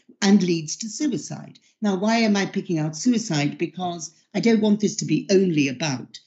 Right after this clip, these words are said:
rape and, you know, it's about self-harm as well. It's about the fact that our children now are in a major mental health crisis. The World Health Organization predicted a second pandemic.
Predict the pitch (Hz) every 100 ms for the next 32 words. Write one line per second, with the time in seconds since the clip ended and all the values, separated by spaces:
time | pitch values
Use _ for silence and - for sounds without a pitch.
0 | _ - 139 131 127 - 113 127 - 185
1 | 202 220 214 _ _ _ _ _ - 214
2 | 240 220 220 214 214 - 233 262 - 220
3 | 175 160 160 180 190 233 220 135 _ _
4 | - 202 208 202 226 240 - 220 214 202
5 | - - 208 247 247 233 214 214 196 160
6 | 139 143 185 240 254 247 _ - 233 240
7 | 240 208 214 254 285 262 226 247 233 208
8 | 214 202 208 - 208 185 170 170 - 196
9 | 226 240 214 226 208 214 202 196 175 196
10 | 175 190 180 165 214 - 156 123 _ _
11 | 202 - - 247 220 208 - 190 170 185
12 | 151 -